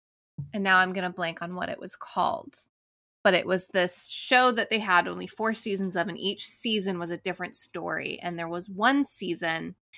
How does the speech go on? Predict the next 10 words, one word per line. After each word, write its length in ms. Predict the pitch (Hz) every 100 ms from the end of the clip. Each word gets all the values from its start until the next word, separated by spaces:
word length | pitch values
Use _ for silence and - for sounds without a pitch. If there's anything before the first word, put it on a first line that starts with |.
| -
oh, 320 | 233 208 185 - -
and 120 | 202
all 120 | 233
the 80 | 247
stories 460 | 247 240 220 208 202
are 160 | 160
based 300 | - 180 180
off 160 | 180 180
of 100 | 170
creepypasta 1040 | - 175 165 - 151 156 - 156 131 175